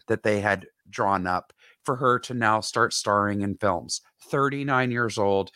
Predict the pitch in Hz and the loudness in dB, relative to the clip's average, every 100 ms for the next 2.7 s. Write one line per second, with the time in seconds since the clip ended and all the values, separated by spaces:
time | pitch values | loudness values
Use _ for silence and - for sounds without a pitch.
0 | - - - 120 - - 117 110 107 113 | -12 -2 2 4 2 0 0 2 0 0
1 | - 113 107 104 101 113 110 101 98 95 | 0 0 2 2 0 2 2 2 0 0
2 | 92 95 - 101 101 98 | -2 -8 -2 2 2 2